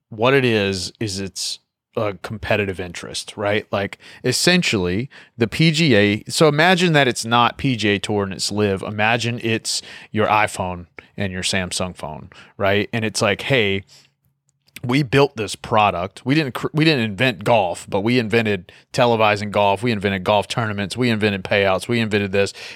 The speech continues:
And then this other tour comes in, and it's, it's convenient to blame it on this, you know, the money. Um, and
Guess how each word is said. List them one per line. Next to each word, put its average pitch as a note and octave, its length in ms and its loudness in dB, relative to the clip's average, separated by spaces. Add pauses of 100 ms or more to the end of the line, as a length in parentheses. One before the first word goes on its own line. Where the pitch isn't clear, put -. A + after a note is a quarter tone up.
And B2 120 -2
then B2+ 100 0
this A#2+ 180 0
other B2 200 2
tour A2 260 -2
comes G#2 320 -6
in, F#2+ 320 -4 (380)
and B2 200 0
it's, D#3 220 2
it's D#3+ 280 0
convenient D3+ 600 2
to - 80 -4
blame A2+ 360 2
it G#2 60 0
on G2+ 180 0
this, G#2 440 2
you A2+ 120 -4
know, G#2 80 -2
the G2 80 -4
money. G2 420 0 (380)
Um, G2+ 520 0 (180)
and A2 440 0